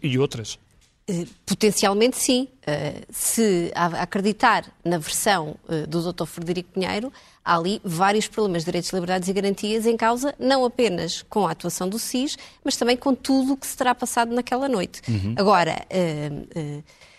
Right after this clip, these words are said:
Speaker 2: esse apuramento já só será possível, eh, no, no,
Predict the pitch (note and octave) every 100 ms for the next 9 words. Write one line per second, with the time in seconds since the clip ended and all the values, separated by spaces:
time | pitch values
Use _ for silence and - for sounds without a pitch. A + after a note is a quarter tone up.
0 | _ _ _ _ _ _ _ _ _ _
1 | _ _ _ _ _ _ C#4+ C4+ C4 A#3+
2 | A#3 A3 A3 A#3 B3 A3+ A#3 - A3+ G#3+
3 | - - G#3 G#3 G#3+ A#3 B3 A#3 A#3+ A#3
4 | A#3+ - A#3 A#3+ A3+ G3 F3+